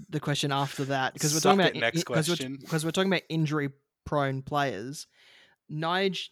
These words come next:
Speaker 1: hasn't really asked a question. He's just said, "Talk me out of Isaac Heaney." Well, John Longmire has said that they're gonna manage him based on how he pulls up after every game. So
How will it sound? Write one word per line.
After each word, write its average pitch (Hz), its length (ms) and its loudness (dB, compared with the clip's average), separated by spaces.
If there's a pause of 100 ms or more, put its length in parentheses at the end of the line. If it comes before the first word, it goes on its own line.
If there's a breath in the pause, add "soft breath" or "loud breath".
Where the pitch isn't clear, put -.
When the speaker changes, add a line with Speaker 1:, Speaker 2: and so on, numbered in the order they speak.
Speaker 1:
hasn't 175 200 -4
really 170 180 2
asked 147 220 0
a - 20 -6
question. 139 400 -2
He's 131 160 -2
just 147 160 -2
said, 143 320 -2
"Talk 147 300 -2
me 139 160 0
out 131 100 0
of 135 140 -2
Isaac 135 340 -2
Heaney." 127 460 -4 (760 soft breath)
Well, 139 460 -2 (100)
John 160 240 0
Longmire 139 540 2
has 131 160 -2
said 131 200 0
that 135 100 -4
they're 143 100 -4
gonna 135 120 -2
manage 135 380 -4
him 127 280 -2
based 127 300 -4
on 127 240 -4
how 131 220 -2
he 131 80 -2
pulls 131 300 -4
up 135 160 -2
after 131 240 -2
every 131 260 -6
game. 131 340 -2
So 131 280 -2